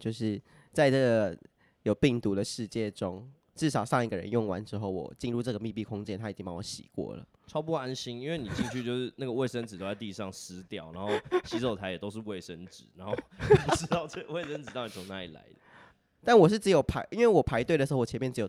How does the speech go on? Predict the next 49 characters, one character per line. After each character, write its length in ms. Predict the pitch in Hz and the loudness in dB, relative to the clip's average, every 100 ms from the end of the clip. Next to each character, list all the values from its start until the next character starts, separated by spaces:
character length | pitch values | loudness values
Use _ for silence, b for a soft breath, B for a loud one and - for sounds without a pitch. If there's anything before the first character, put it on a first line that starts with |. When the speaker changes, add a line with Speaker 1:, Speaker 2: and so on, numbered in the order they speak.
| - | -6
Speaker 1:
一 80 | 98 | -12
个 140 | - | -6
人 160 | 82 58 | -6 -6
啊， 80 | 98 | -2
所 140 | 127 | 0
以 20 | |
我 60 | 120 | 2
大 80 | 135 | 0
概 160 | 139 | -2
等 180 | 131 87 73 | -4 -8 -10
那 80 | 98 | -10
个 80 | |
两 180 | 95 80 | -8 -8
三 220 | 107 95 | -6 -6
分 220 | 98 92 95 | -4 -8 -8
钟。 200 | - 127 | -12 -6
但 80 | 151 | -4
是 80 | 147 | -4
你 100 | 110 | -4
前 100 | 110 | -6
面 80 | |
排 200 | 110 82 | -6 -6
了 180 | 85 78 | -6 -8
十 500 | - - - 92 92 | -10 -10 -10 -10 -8
个 20 | |
人， 40 | 78 | -6
Speaker 2:
十 60 | |
个 60 | 78 | -6
人 140 | 73 - | -8 -12
吧， 80 | - b b | -20 b b
对。 100 | b b b _ | b b b _
Speaker 1:
这 60 | 196 | 4
样 100 | 190 | 6
整 120 | 123 | 6
个 80 | 107 110 - | 4 2 0
很 140 | 113 | 4
尿 180 | 143 123 | 6 6
急 160 | 113 98 | 4 0
的 80 | |
状 200 | 101 117 | 2 2
况 120 | 120 120 | 0 0
下， 120 | 123 | 0
那 100 | 127 | 0
个 100 | 110 | 0
公 240 | 110 104 | -2 -2
厕 160 | 127 110 | -2 -2
是 140 | 113 | 0
有 100 | 101 | -2
点， 240 | 95 87 | -2 -6